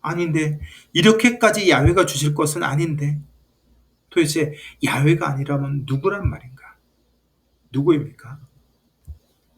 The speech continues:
예, 이렇게 해서 등장하는 것이 사탄입니다. 욥기에도 보면 사탄이 등장하지 않습니까?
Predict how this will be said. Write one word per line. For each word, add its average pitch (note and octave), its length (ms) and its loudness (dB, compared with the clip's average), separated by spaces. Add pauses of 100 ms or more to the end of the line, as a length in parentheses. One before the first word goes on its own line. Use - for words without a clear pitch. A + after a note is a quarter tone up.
(1200)
예, - 320 -4 (500)
이렇게 F#3 280 4
해서 E3+ 260 2
등장하는 C#3 600 0
것이 D#3 480 -4
사탄입니다. - 800 -10 (840)
욥기에도 D#3+ 500 6
보면 D#3 280 0
사탄이 B3+ 460 -6
등장하지 B2+ 500 -6
않습니까? - 600 -14